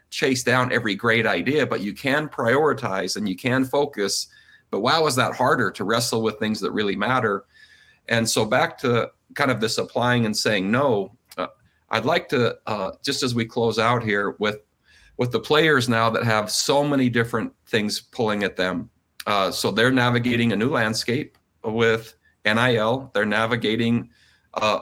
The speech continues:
um, a new landscape with more freedom in terms of where they can play, uh, much like assistant coaches have been,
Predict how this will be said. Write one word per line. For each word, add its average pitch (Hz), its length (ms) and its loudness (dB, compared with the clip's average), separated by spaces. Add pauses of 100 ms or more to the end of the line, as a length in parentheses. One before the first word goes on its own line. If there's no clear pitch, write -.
(100)
um, 92 560 -6
a 104 80 0
new 156 160 4
landscape 120 720 0
with 110 420 -2 (160)
more 139 140 2
freedom 131 460 2
in 110 100 0
terms 120 300 0
of 101 100 -2
where 107 220 -2
they 117 120 2
can 123 200 -2
play, 202 420 -2 (500)
uh, 107 300 0
much 151 260 0
like 175 200 0
assistant 139 420 -2
coaches 147 400 -4
have 95 160 -2
been, 95 300 0